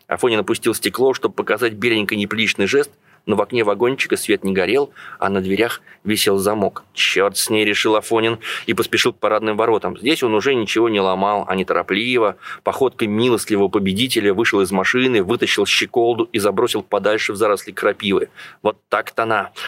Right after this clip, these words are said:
повторил он, словно поставил точку и распахнул ворота настежь. Чтобы точно успеть до ночи, Афонин изменил маршрут,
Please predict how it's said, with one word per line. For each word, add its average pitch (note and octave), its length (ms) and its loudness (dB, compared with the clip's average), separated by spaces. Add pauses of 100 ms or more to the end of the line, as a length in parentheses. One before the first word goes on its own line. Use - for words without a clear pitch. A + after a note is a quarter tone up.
повторил G2+ 460 0
он, A#2 320 0 (340)
словно G#2 300 0
поставил G2 400 0
точку - 360 0
и - 140 -2
распахнул G2 460 -2
ворота G2 300 0
настежь. G2+ 520 -4 (420)
Чтобы B2 300 -2
точно C#3+ 300 0
успеть A2+ 300 -2
до G2 120 0
ночи, C3 380 -2 (280)
Афонин D3 320 2
изменил G#2+ 320 2
маршрут, G2+ 520 0